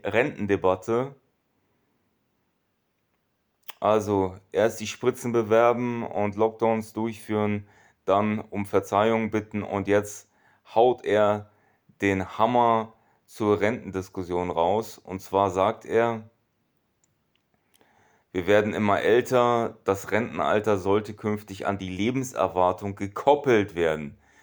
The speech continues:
Für jedes Jahr länger leben, ein Monat später in Rente“, sagte uns Jo-, Unionsfraktionsvize Jens Spahn von der C D U.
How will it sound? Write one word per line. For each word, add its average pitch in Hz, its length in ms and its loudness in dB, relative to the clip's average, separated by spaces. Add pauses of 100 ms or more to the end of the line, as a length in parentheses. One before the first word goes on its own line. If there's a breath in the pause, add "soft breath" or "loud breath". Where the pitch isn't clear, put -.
(1300 soft breath)
Für - 180 -6
jedes 107 380 0
Jahr 110 220 6
länger 104 280 2
leben, 113 380 -2
ein 104 240 0
Monat 104 320 -2
später 104 380 -4
in 95 100 -2
Rente“, 95 400 -2
sagte 90 380 -2
uns 90 260 -10
Jo-, 95 260 -4
Unionsfraktionsvize 104 1900 -4
Jens 95 360 -2
Spahn 98 380 -2
von 98 120 -8
der 92 120 -4
C 87 180 -10
D 76 160 -16
U. 73 180 -14